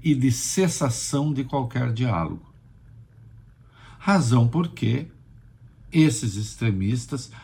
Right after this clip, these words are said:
votaram contra todas as propostas que contavam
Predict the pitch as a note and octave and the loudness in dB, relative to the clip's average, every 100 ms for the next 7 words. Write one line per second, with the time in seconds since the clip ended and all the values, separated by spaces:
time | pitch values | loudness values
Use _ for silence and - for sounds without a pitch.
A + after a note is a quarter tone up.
0 | - - A#2 B2 - C3 C3+ C3 A#2 A#2+ | -16 -4 -2 -2 -2 0 -2 -6 -4 0
1 | B2 A#2+ A#2 - - - - - - G3+ | 0 0 -2 -4 -14 -20 -20 4 10 10
2 | F#3 G#2 F2 - - - - - B2+ - | 10 4 -2 -6 -14 -20 -14 -4 -4 -4
3 | - A#2+ - G2 G2+ G#2 A#2 A2 - - | -4 -4 0 0 0 0 -6 -8 -14 -20
4 | - D3 A#2+ B2+ A2+ - E2 F2+ F2+ | -10 -8 -2 0 0 0 0 0 -4